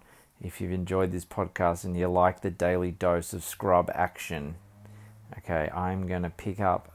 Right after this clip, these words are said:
the scrubbing brush and I'm gonna do it every day. And if I don't do it every day, I want you to hunt me down on Instagram, the Daily Scrub Podcast Instagram,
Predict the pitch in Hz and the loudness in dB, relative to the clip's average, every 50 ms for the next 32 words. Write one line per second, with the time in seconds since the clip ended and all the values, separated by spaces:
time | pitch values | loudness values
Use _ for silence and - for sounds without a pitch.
0 | - 101 87 95 95 90 90 87 - - - - - - 101 95 90 92 95 90 | -12 -12 -6 -2 -2 0 0 -2 -4 -8 -12 -12 -6 0 2 2 2 2 -2 -4
1 | 87 - 87 87 85 82 80 - - - - - _ _ _ - - - _ _ | 0 2 6 8 8 8 6 4 0 -12 -14 -16 _ _ _ -20 -20 -20 _ _
2 | _ - - 95 92 90 90 90 90 90 90 90 87 82 85 90 90 87 87 87 | _ -8 -6 -2 -2 -2 -2 -2 -2 -2 -2 -2 -4 -2 -2 0 0 2 2 0
3 | 82 87 87 82 80 90 85 82 82 82 82 - - 90 90 87 87 - - - | 0 0 -4 -4 0 2 4 6 6 4 2 0 -4 -6 -6 -8 -8 -10 -18 -20
4 | - - - 101 98 98 - - - 143 147 151 156 156 120 107 117 107 101 98 | -20 -10 -6 -4 -4 -4 -6 -4 0 2 2 2 2 0 -2 0 0 2 4 4
5 | 95 87 87 90 92 90 82 87 82 82 80 78 80 80 80 82 _ _ _ _ | 2 2 0 -2 -4 -4 0 2 4 6 6 6 4 2 0 -4 _ _ _ _
6 | _ _ _ _ _ - - 95 95 104 113 117 113 - 123 117 110 107 104 113 | _ _ _ _ _ -14 -4 -2 0 0 0 0 -2 -2 0 2 2 2 2 2
7 | 104 101 101 104 104 101 92 101 95 92 92 90 87 80 - 101 101 98 - - | -2 -2 0 -4 -4 -2 0 0 2 2 2 0 -2 -2 -2 -4 -4 -4 -6 -8
8 | 101 95 - 87 82 78 78 78 78 80 85 - - _ _ _ _ _ _ _ | -10 -6 -4 -2 -2 0 0 -2 -4 -4 -8 -12 -18 _ _ _ _ _ _ _
9 | _ _ _ _ _ _ _ - - 92 95 92 90 90 90 87 - - - 85 | _ _ _ _ _ _ _ -10 -8 -2 0 2 2 2 2 0 -4 -2 -2 -2
10 | 85 - - - 85 - - 90 82 80 - - - 85 85 82 - - - 85 | -2 -2 -4 -6 -6 -6 -2 -2 -2 -2 -2 -4 -8 -8 -8 -8 -10 -10 -6 -4
11 | 85 85 85 | -2 -2 -4